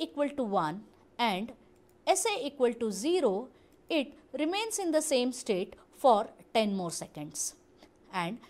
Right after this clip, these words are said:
at the end of ten seconds, it once again checks the sensor outputs. The light of street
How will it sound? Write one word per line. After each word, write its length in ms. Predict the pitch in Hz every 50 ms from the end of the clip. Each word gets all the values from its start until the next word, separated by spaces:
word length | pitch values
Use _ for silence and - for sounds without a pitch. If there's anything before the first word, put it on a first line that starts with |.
| - -
at 180 | - 254 240 233
the 160 | - - -
end 280 | 262 302 359 403 381 403
of 160 | 381 381 -
ten 220 | - 226 220 214 214
seconds, 500 | - 214 185 - 233 214 175 185 226 - - - - -
it 180 | 311 330 285 320 302 - - -
once 360 | - 240 285 339 392 415 - 440
again 280 | 403 - 415 415 370
checks 320 | - - 240 202 208 - -
the 160 | 226 330 415
sensor 420 | - 277 220 190 175 - 190 170
outputs. 640 | 147 139 135 - - - - - - - - - - - - - - - _ - - - - - - - - _ - - _ - - _ _ _ - - - _ _ _ _ _ _ _ _ _ _ _ _ - - - - - _ _ - 339
The 80 | 415 427 381
light 280 | 285 311 370 392 - -
of 100 | 440 -
street 360 | - - - 349 359 349 -